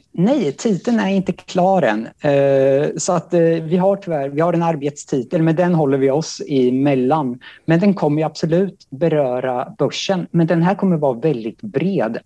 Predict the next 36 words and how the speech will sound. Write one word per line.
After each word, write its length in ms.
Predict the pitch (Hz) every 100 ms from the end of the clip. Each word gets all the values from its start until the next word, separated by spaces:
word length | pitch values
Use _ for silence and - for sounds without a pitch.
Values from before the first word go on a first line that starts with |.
| _
Alla 500 | 185 165 135 170 220
kommer 280 | - 147 135
att 100 | 131
ha 100 | 117
nytta 380 | 139 - -
av 140 | 175 123
den, 120 | 123
för 80 | 139
det 80 | 170
är 60 |
levnadsregler, 1300 | 160 156 185 156 139 135 - 135 135 123 135 160 156
principer, 960 | - 160 139 - 143 117 - 147 143 165 _ - _ -
bra 300 | - 151 143
frågor. 680 | - 160 139 123 117 131
Vi 160 | 151 139
går 160 | 131 147
in 200 | 143 135
på 140 | 139
mentala 880 | 131 139 139 139 143 120 127 131 123 _ _ _ -
modeller 760 | 139 131 139 107 104 123 202 - _ _
som 180 | - 165
man 100 | 143
ska 140 | 131 151
använda 340 | 131 120 120
sig 120 | 139
av, 100 | 135
till 120 | 117
exempel 320 | 143 139 127 131
metakognitivitet. 1500 | 147 143 117 120 - 120 117 - 123 113 110 - 123 170 - - _ _ _
Alltså 220 | - 156 143
att 220 | 139 -
tänka 380 | 180 156 107 -
på 220 | 139 120
hur 200 | 135 110
du 120 | 120
tänker. 560 | 113 113 101 - 139